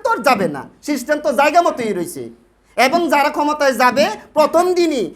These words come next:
এই মানুষের বানানো বিধানের উপরে হাত রেখে শপথ গ্রহণ করবে, "আমরা আমাদের পূর্ণ শক্তি দিয়ে এই বিধান রক্ষা করার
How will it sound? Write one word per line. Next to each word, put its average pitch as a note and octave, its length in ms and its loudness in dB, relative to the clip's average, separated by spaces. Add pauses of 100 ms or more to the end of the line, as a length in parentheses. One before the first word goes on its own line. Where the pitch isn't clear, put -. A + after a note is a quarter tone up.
এই C#4+ 100 4
মানুষের E4 440 2
বানানো D#4 300 2
বিধানের C4+ 420 0
উপরে C4+ 400 2 (160)
হাত C#4 260 2
রেখে D#4 240 -4
শপথ D4 300 -2
গ্রহণ C4 380 -4
করবে, A3+ 560 2 (360)
"আমরা C4+ 480 4
আমাদের C4+ 480 0
পূর্ণ D4 400 -4
শক্তি C4 480 -4
দিয়ে A#3+ 260 -2
এই A#3 400 2
বিধান G#3+ 420 -4
রক্ষা - 340 -4
করার G#3+ 300 -6